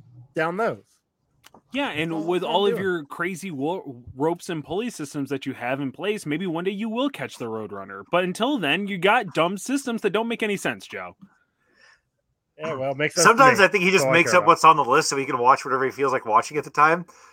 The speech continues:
Speaker 2: Oh,
Speaker 3: 'Cause you'll
Speaker 2: have we
Speaker 3: look at
Speaker 2: not
Speaker 3: him
Speaker 2: figured
Speaker 3: like
Speaker 2: that out yet? That's what I assumed, 'cause he just looks over and goes, "I think
Speaker 1: That's the
Speaker 2: today
Speaker 1: list.
Speaker 2: we're gonna
Speaker 1: Look,
Speaker 2: watch
Speaker 1: see the
Speaker 2: this
Speaker 1: list.
Speaker 2: thing."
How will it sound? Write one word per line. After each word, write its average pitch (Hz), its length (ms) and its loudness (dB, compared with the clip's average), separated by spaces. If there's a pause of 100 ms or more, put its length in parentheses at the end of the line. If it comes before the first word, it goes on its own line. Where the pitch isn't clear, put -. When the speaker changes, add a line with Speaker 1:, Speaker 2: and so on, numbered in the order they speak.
(100)
Speaker 2:
Oh, 262 180 6
Speaker 3:
'Cause 170 120 4
you'll 208 140 12
Speaker 2:
have 233 60 8
we 254 60 2
Speaker 3:
look 180 100 8
at 165 60 8
Speaker 2:
not 196 40 6
Speaker 3:
him 208 40 4 (100)
Speaker 2:
figured 247 160 2
Speaker 3:
like 202 120 0
Speaker 2:
that - 20 2
out 226 160 0
yet? 269 220 -2
That's 226 180 -2
what 233 140 -6
I 214 60 -4
assumed, 185 480 -4
'cause 208 160 0
he 247 100 -4
just 311 160 -8
looks 277 200 -4
over 254 200 2
and 208 40 -4
goes, 196 120 -4
"I 180 160 2
think 233 220 0
Speaker 1:
That's - 120 -2
the 190 60 -12
Speaker 2:
today 220 160 6
Speaker 1:
list. 233 100 6
Speaker 2:
we're 160 80 -2
gonna 165 160 -2
Speaker 1:
Look, 165 120 6
Speaker 2:
watch 160 200 -2
Speaker 1:
see 226 120 -4
the 269 100 -2
Speaker 2:
this 339 220 -6
Speaker 1:
list. - 0 -
Speaker 2:
thing." 98 300 -14